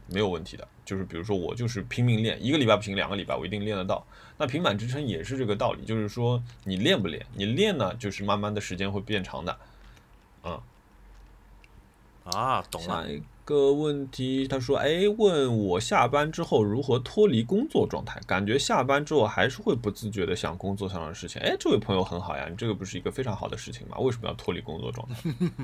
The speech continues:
Speaker 2: <laughs>
Speaker 1: 我下班，我，<laughs> 我下班，因为下班在家里还有一大堆事情，所以我只是从这种工作状态脱，进入了另一种工作状态，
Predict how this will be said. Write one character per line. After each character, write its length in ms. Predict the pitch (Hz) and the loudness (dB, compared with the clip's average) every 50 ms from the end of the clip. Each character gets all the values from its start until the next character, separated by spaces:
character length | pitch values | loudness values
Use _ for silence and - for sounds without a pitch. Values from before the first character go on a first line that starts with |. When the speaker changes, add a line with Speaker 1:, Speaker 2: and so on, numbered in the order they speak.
| 120 - - - | -12 -12 -16 -20
Speaker 2:
<laughs> 480 | - - - - - - - - - - - | -20 -18 -14 -14 -14 -14 -14 -18 -16 -8 -2
Speaker 1:
我 280 | - 110 110 104 101 104 | 2 4 8 8 8 8
下 220 | 107 - 220 156 | 10 10 10 10
班， 220 | 127 131 143 151 151 | 10 8 6 6 6
我， 160 | - 131 127 - - 160 151 120 117 185 | 6 4 4 6 8 8 8 8 6 6
<laughs> 400 | 214 - - 294 - - 262 - | 4 2 2 2 0 2 6 6
我 100 | 131 127 | 8 8
下 200 | 120 - - 190 | 10 10 10 10
班， 120 | 185 185 | 10 8
因 80 | 214 214 | 6 6
为 80 | 202 | 6
下 160 | 202 - 196 | 6 8 6
班 220 | 156 175 185 196 202 | 6 6 6 4 4
在 140 | 202 180 170 | 4 4 4
家 120 | - 214 | 4 4
里 120 | - 262 147 | 4 6 6
还 80 | 120 | 6
有 100 | 120 113 | 6 6
一 80 | 113 120 | 6 6
大 120 | 123 - | 4 4
堆 200 | - 117 127 139 | 4 4 2 2
事 160 | 143 - - 110 | 2 2 -2 -2
情， 160 | - 104 98 | -4 -4 -2
所 120 | 104 117 | 0 2
以 20 | 135 | 2
我 180 | 127 104 92 | 4 4 2
只 140 | 95 107 95 | 2 0 -4
是 100 | 110 139 | -4 -4
从 240 | 135 - 104 104 123 | -4 -2 -2 -2 0
这 120 | 123 285 | 0 0
种 200 | 269 110 98 98 | 0 0 0 0
工 160 | 98 101 101 | 0 0 0
作 120 | 98 95 92 | 0 0 0
状 120 | - 95 | 0 -2
态 160 | 92 92 82 87 | -2 -2 -4 -4
脱， 200 | - - 110 104 | -2 0 -2 -2
进 220 | 120 - 143 123 | 0 0 -2 0
入 120 | 120 113 110 | 2 2 2
了 60 | 123 | 2
另 140 | 214 330 254 | 0 -2 -4
一 40 | |
种 200 | - - 85 87 | -4 -4 -6 -6
工 160 | - 87 90 87 | -6 -6 -4 -4
作 100 | 87 80 | -4 -4
状 160 | 78 76 - | -6 -8 -12
态， 180 | - - - | -10 -12 -12